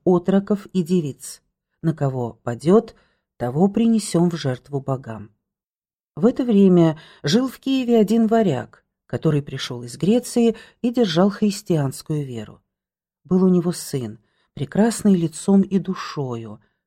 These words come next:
На этого-то молодого варяга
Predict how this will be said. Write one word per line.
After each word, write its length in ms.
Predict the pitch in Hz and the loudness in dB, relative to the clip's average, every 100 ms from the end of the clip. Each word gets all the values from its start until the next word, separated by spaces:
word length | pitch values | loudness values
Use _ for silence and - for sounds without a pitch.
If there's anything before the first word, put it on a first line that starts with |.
| _ _ _ _ _ _ - | _ _ _ _ _ _ -4
На 340 | 160 170 170 _ | 0 0 0 _
этого-то 640 | - 185 147 135 120 117 117 | 0 2 2 -4 -14 -14 -14
молодого 500 | 123 127 131 156 135 | -10 -8 -2 -2 -2
варяга 640 | 120 123 190 220 220 226 | -6 0 2 4 4 2